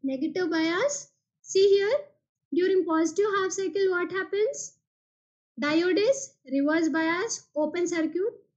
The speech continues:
and here there is no use of this battery. If diode itself is reversed bias, so it acts as an open circuit,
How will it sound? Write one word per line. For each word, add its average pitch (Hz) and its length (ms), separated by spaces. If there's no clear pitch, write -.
and 339 100
here 381 300
there 370 180
is 359 140
no 311 320
use 381 380
of 494 200
this 392 280
battery. 311 520
If 311 120
diode 311 380
itself 403 520
is 403 360
reversed 330 360
bias, 285 440
so 392 120
it 359 120
acts 269 300
as 320 100
an 381 160
open 392 300
circuit, 359 580